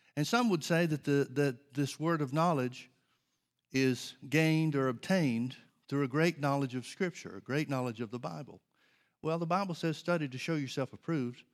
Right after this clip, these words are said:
a workman approved unto God, that, that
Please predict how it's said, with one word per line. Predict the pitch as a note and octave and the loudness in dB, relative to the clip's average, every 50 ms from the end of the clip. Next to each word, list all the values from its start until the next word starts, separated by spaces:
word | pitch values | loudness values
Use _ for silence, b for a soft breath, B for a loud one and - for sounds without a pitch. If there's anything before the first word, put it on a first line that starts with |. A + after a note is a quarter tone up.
| _ _ _ _ _ _ _ - | _ _ _ _ _ _ _ -8
a | A#2+ | -4
workman | B2+ D3 D#3 C#3+ C#3 C3 B2 | -2 -2 -2 -2 -2 -4 -4
approved | A#2 - D#3 D3+ C#3 B2+ C#3 | -4 -2 -2 -2 -2 -2 -2
unto | C3 B2+ B2 A#2+ | -2 -2 -2 0
God, | A#2 C3+ C#3+ C3 A#2+ A2+ B2+ C3 - _ _ _ _ _ _ _ _ _ _ _ _ _ _ _ _ _ _ _ _ _ _ | 0 0 0 0 0 -2 -4 -8 -12 _ _ _ _ _ _ _ _ _ _ _ _ _ _ _ _ _ _ _ _ _ _
that, | - B2 B2 - | -8 -8 -8 -8
that | C#3+ C3 C3 | -8 -8 -8